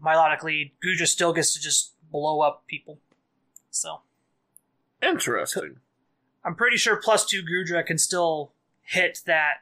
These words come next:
Speaker 1: uh, Milotic pretty hard.
Speaker 2: Yeah, it'll, it'll do a lot. It'll absolutely do a lot.
Speaker 1: Um, outside of that, Mudsdale's kinda cute. I, I, like,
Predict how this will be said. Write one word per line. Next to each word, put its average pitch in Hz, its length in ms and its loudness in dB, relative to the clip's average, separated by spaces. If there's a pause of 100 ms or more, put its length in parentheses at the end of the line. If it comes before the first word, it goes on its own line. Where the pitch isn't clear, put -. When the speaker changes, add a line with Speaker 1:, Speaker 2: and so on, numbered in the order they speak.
Speaker 1:
uh, 147 560 -6
Milotic 160 360 2
pretty 165 200 -6
hard. 160 300 -8 (2250)
Speaker 2:
Yeah, 139 140 0 (120)
it'll, 156 320 4
it'll 170 160 4
do 143 160 4
a - 40 4
lot. 65 260 -2 (360)
It'll 123 280 -2
absolutely 117 500 -4
do - 180 -14
a 57 40 -14
lot. 57 240 -10 (1400)
Speaker 1:
Um, 131 460 -8 (880)
outside 175 500 2
of 160 140 -2
that, 156 380 2 (300)
Mudsdale's 175 540 2
kinda 165 240 2
cute. 156 320 -8 (100)
I, 180 60 0
I, 180 320 2
like, 175 160 2